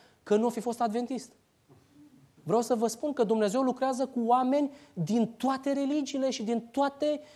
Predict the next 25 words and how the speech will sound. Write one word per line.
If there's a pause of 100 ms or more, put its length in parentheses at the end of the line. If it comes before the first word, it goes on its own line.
de
tot
ceea
ce
înseamnă.
Dumnezeu
lucrează
cu
oamenii.
Să
n-aveți
o
surpriză
că
Dumnezeu
lucrează (200)
și
cu
altcineva
din
lumea
aceasta. (760)
Să
terminăm
cu